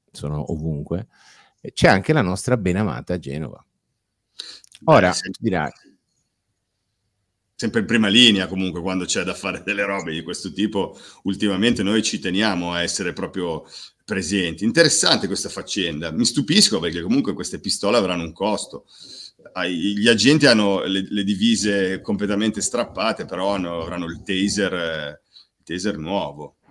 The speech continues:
Speaker 2: Interessante. Chissà quando lo usano, quando fanno le multe per, eh, divieto di sosta, tipo.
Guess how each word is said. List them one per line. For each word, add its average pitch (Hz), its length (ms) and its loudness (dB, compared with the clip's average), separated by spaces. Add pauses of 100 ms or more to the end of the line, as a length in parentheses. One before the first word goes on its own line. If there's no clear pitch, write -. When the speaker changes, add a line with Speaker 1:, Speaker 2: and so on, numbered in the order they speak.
(360)
Speaker 2:
Interessante. - 560 -10
Chissà - 200 2
quando 220 220 4
lo 127 80 4
usano, 98 220 -2
quando 135 220 2
fanno 139 220 2
le 143 100 4
multe 139 440 4
per, 135 160 0
eh, 135 200 4
divieto 127 240 0
di 127 80 0
sosta, 120 440 0
tipo. - 420 -10